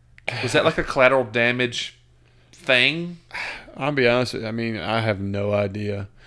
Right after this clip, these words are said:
Speaker 2: I feel like everything had just a point. Like, how do I get Hurd infused in this and be a cool situation? And how do I get, you know, I think the whole reason she was out there shooting and so on, on, on why they showed it to us is just so you would have a point of reference for her to see the mattresses later being burned.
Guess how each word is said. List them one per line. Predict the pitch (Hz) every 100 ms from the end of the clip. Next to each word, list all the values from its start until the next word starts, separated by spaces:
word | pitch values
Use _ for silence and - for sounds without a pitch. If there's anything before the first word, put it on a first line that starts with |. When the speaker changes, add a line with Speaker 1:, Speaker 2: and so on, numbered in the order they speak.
| - - -
Speaker 2:
I | 131
feel | 170
like | 156 131 113
everything | 123 123 117 117
had | 107 113 101
just | 107 104 117
a |
point. | - - 120 120 - - - -
Like, | - - 117 -
how | 123 139
do | 139
I |
get | 120 123 117 - 113
Hurd | 104 117 113 110 -
infused | 117 107 117 113 107
in | 110
this | 110 107 -
and | 107 104
be | 101 104
a |
cool | 101 110
situation? | 104 104 104 107 107 107
And | 98
how | 98 107 110
do | 107
I | 104 104 101 - - - - - - - - 127
get, | 120 127 107
you | 123
know, | 120 87
I | 143
think | - 175
the | 120
whole | 131 135
reason | 139 127
she | 120 143
was | 127
out | 113 120
there | 143 143 135
shooting | - 131 151 160 - _ _ _ _ _ -
and | 123 120
so | 123 135
on, | 147 156 156
on, | - 120 117 110
on | 113 113 117 117
why | 113 120
they | 127
showed | - 135
it | 139
to | 165 165
us | 147
is | 123 110
just | - 151 147
so | 151
you | 135 131
would | 120
have | 127 127
a | 120
point | - 131 120
of |
reference | 110 123 - 113
for | - 107
her | 120 117
to |
see | 104 - 127
the | 110
mattresses | 107 110 - 107 107 101
later | 113 107
being | 101 104
burned. | 95 98 98